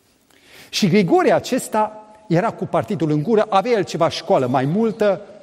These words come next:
și era atât de personal încât l-au promovat până la Marea Adunare Națională. Deci era cineva. Și a spus: „Bă, eu am să fac în sat la mine pe toți colectiviști.”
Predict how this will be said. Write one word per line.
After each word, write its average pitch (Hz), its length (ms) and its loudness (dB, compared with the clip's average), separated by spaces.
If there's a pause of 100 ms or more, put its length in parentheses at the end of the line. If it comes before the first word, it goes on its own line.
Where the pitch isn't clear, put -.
(280)
și 175 340 -2
era 196 120 4
atât 311 300 2
de 139 460 -2 (760)
personal 202 600 -2
încât 220 320 -4 (440)
l-au 196 220 4
promovat 196 720 -6
până 226 240 -2
la 185 460 -4 (460)
Marea 190 360 -6
Adunare 147 360 -4
Națională. 139 600 -10 (460)
Deci - 180 -10
era 139 160 -2
cineva. 127 440 -6 (360)
Și - 120 -4
a 160 60 2
spus: - 320 -2
„Bă, 262 340 4 (400)
eu 165 200 4
am 170 140 4
să 170 200 -2
fac 165 260 0
în 160 140 0
sat 226 380 0
la 170 140 4
mine 196 440 2 (460)
pe 202 120 4
toți - 440 0 (560)
colectiviști.” 123 680 -8